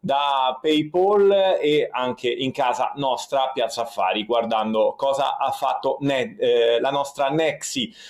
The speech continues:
Eh, Visa in realtà si è mossa un po' controtendenza, vedete anche a livello grafico, dopo i minimi dello scorso, dello scorso, dello scorso mese,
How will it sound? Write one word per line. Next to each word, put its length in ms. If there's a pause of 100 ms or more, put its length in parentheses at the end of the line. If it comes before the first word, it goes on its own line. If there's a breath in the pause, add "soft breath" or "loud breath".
(160 loud breath)
Eh, 1080 (200)
Visa 500
in 120
realtà 520
si 120
è 40
mossa 360
un 160
po' 400
controtendenza, 1600
vedete 320
anche 240
a 20
livello 400
grafico, 500
dopo 460 (240 loud breath)
i 140
minimi 720
dello 320
scorso, 840
dello 180
scorso, 1200
dello 180
scorso 380
mese, 480